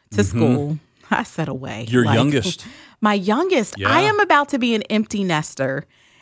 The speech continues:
Speaker 1: and I am just preparing for this next season of life for me and for him. And I know as parents, we plan for this. This is what God has, this is what God has prepared us for. We
Speaker 2: It is.
Speaker 1: raise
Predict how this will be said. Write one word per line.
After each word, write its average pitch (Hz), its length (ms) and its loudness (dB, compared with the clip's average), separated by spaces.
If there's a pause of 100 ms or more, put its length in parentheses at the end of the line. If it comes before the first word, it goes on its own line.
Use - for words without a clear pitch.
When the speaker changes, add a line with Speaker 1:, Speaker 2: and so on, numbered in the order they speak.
(120)
Speaker 1:
and 214 280 2
I 240 220 4
am 208 840 0
just 180 340 -4 (1160)
preparing 226 540 0
for 202 140 -2
this 170 220 -4
next 180 280 -2
season 180 360 -4
of 160 200 -2
life 156 300 0
for - 180 -6
me 208 340 0
and 175 260 -4
for - 140 -10
him. 170 400 -4
And 226 160 -2
I 233 100 0
know 269 300 2
as 196 320 -2
parents, 190 640 -6 (400)
we 180 100 -2
plan 180 420 -2
for 190 160 -8
this. 180 500 -2
This 180 260 -2
is 170 180 -4
what 165 260 -4
God 160 320 0
has, 190 280 -6 (640)
this 180 340 2
is - 140 -6
what 254 260 2
God 208 240 2
has 208 100 -6
prepared 180 500 -2
us 147 140 -8
for. 139 380 -8
We 175 180 0
Speaker 2:
It 139 100 6
is. - 20 6
Speaker 1:
raise 269 340 4